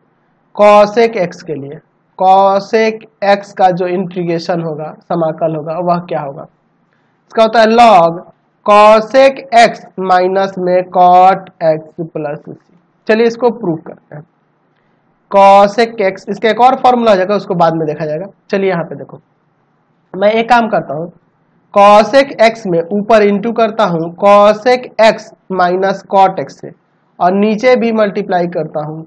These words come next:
cosec x और फिर minus cot x से, ऊपर नीचे दोनों जगह। ऊपर into करिए तो हो जाएगा आपका cosec square x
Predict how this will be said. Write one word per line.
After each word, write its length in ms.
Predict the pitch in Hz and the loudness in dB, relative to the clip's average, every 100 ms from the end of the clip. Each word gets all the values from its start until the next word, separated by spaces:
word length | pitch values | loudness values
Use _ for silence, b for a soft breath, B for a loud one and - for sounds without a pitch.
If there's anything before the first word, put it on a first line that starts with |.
| _ | _
cosec 600 | 190 185 208 202 240 233 - 202 | 2 4 4 0 -6 -8 -8 -2
x 300 | 196 185 - 175 _ _ _ _ _ - | -2 -4 -18 -20 _ _ _ _ _ -4
और 340 | 165 170 165 - | 0 0 -4 -6
फिर 220 | 185 180 190 | -6 -4 -4
minus 480 | 180 175 170 185 185 175 | -2 -2 -2 -6 -8 -14
cot 560 | 175 156 160 170 170 170 - | -6 -2 0 0 -2 -14 -12
x 180 | 151 - | -14 -14
से, 320 | _ - - 170 _ _ _ _ - | _ -20 -20 -20 _ _ _ _ -8
ऊपर 240 | 175 190 185 | -4 -2 -2
नीचे 200 | 175 175 | -4 -4
दोनों 240 | 160 139 | -4 -6
जगह। 280 | 139 135 202 | -10 -10 -8
ऊपर 240 | 190 233 226 | 0 2 2
into 260 | 214 226 | -2 -6
करिए 220 | 214 190 | -6 -8
तो 640 | 208 _ _ _ _ - 180 202 | -12 _ _ _ _ -4 0 0
हो 80 | 214 | 2
जाएगा 320 | 220 214 220 | 2 4 2
आपका 280 | 214 214 156 160 _ _ _ _ _ | 2 -2 -10 -10 _ _ _ _ _
cosec 840 | 208 202 208 214 214 269 240 240 160 156 _ _ _ _ _ _ | 4 6 6 2 0 -2 -2 -4 -16 -18 _ _ _ _ _ _
square 640 | 190 190 180 202 185 196 208 208 | -6 -6 -2 2 4 6 4 0
x 180 | - | -2